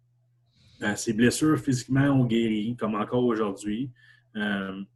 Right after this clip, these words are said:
elle a encore les traces, oui, mais elle va beaucoup mieux. Euh, tu, tu sais, je, je veux pas parler, je veux pas parler, parler pour elle parce que ses blessures psychologiques ont duré longtemps.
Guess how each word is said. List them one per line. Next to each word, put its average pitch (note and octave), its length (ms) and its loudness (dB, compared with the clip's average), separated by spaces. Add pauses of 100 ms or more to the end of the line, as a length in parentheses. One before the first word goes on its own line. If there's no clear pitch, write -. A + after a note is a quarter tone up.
(160)
elle G2 80 -4
a G2+ 80 0
encore A#2 220 0
les A2 120 0
traces, A2+ 420 -4
oui, A#2 360 0
mais G#2+ 100 -8
elle G2+ 100 -4
va G#2 80 -2
beaucoup G#2 300 -10
mieux. A2 460 -6 (100)
Euh, F#2+ 140 -16 (1500)
tu, B2+ 100 -6
tu - 100 -12
sais, C#3+ 160 4
je, B2 200 4
je G#2+ 120 2
veux A#2+ 80 6
pas - 120 6
parler, C#3 280 4
je - 400 -8
veux A#2+ 100 -2
pas C#3 100 0
parler, B2+ 360 2 (180)
parler A#2 260 2
pour A2+ 280 -2
elle C3+ 380 0 (520)
parce - 140 -14
que A2+ 120 -8
ses - 160 -4
blessures A#2 340 0
psychologiques A2+ 520 0
ont A2 100 -4
duré G#2 260 -2
longtemps. G#2 460 -8